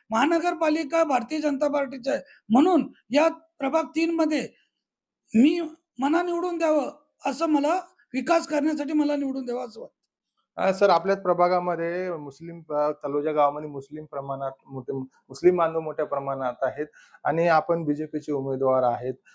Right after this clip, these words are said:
Speaker 2: आणि बीजेपीचे उमेदवार असल्यामुळे, अ, मुस्लिम बांधव आपल्याला वोट करतील का आणि व काय सांगाल या संदर्भात?
Speaker 1: हो, आम्ही हिंदू मुस्लिम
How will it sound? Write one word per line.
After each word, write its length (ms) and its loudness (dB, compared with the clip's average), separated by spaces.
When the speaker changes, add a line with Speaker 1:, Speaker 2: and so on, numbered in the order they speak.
Speaker 2:
आणि 180 2
बीजेपीचे 480 2
उमेदवार 360 4
असल्यामुळे, 420 -4
अ, 120 4
मुस्लिम 360 -6
बांधव 240 2
आपल्याला 320 2
वोट 180 4
करतील 320 -6
का 140 -2
आणि 140 0
व 180 -2
काय 240 2
सांगाल 260 -14
या 60 -18
संदर्भात? 540 -20
Speaker 1:
हो, 480 2
आम्ही 220 4
हिंदू 560 -2
मुस्लिम 420 2